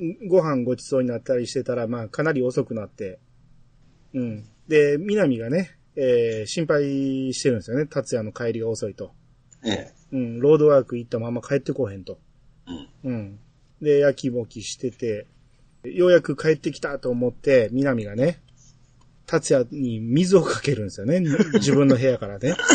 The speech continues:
Speaker 2: ええ。
Speaker 1: で、達也にかけたつもりが、えー、送ってきた新田にかけてたと。
Speaker 2: うん。
Speaker 1: うん。これあの、庭まで入ってきてるんですけど、
Speaker 2: ええ。
Speaker 1: 送ってきただけで、新田家まで入りますか？普通。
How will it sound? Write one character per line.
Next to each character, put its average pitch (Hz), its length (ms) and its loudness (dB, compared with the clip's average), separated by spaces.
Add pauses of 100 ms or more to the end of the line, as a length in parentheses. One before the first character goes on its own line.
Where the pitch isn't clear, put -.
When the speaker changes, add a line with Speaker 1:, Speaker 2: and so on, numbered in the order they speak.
(340)
Speaker 2:
え 233 60 -4
え。 - 80 -8 (720)
Speaker 1:
で、 147 120 4
達 196 360 2
也 170 140 8
に 139 80 0
か - 120 -12
け 190 120 4
た 175 140 4
つ - 160 -6
も 175 140 2
り 175 140 -2
が、 208 260 2
え 139 220 4
ー、 - 20 2
送 156 260 0
っ - 20 -2
て 147 200 -2
き - 100 -12
た 113 300 -2 (460)
新 147 140 4
田 147 140 6
に 143 100 2
か - 120 -12
け 117 100 -6
て - 120 -20
た 101 140 -14
と。 - 100 -20 (960)
Speaker 2:
う 131 60 -2
ん。 - 20 0
Speaker 1:
う - 20 0
ん。 101 260 -6 (1080)
こ - 100 4
れ 247 80 10
あ 160 100 6
の、 127 360 2
庭 262 340 6
ま 277 100 4
で 147 80 0
入 117 140 -6
っ 113 40 -8
て 135 120 -8
き - 100 -10
て 165 140 0
る 165 100 0
ん 127 40 0
で 107 80 -6
す - 80 -14
け 107 120 -10
ど、 110 360 -4 (360)
Speaker 2:
え 139 40 -6
え。 - 240 -8
Speaker 1:
送 180 280 2
っ - 20 -6
て 277 200 -4
き - 100 -12
た 147 140 0
だ 117 140 -2
け 123 160 -4
で、 120 340 -2 (840)
新 190 180 0
田 226 160 6
家 208 240 2
ま 160 140 0
で 101 80 -10
入 104 200 -8
り 120 60 -4
ま 131 140 -4
す - 80 -18
か？ - 180 -20
普 - 160 -20
通。 98 260 -14